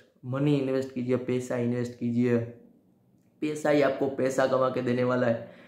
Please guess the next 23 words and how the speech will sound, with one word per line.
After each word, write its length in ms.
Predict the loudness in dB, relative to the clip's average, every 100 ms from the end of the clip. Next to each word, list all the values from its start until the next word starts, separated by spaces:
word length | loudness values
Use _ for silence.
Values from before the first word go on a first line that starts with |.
| -20 -6
यूएस 280 | 2 2 2
में 80 | 2
फिफ्टी 260 | 0 0
परसेंट 340 | 2 2 0 -2
लोग 180 | -2
पैसा 220 | -2 -2 -2
invest 380 | -2 -4 -6
कर 120 | -4 -2
रहे 120 | 0
हैं। 80 | 4
आज 260 | 4 2 -4
India 240 | -2 2 4
में 100 | 2
अभी 320 | 0 4 4
भी 180 | 6 4
ये 100 | 4
टेन 260 | 4 0 0
परसेंट 300 | -2 -2 -4
के 80 | -2
plus 260 | 0 0 0
नहीं 160 | -2
जा 140 | 0 2
चुका, 140 | 0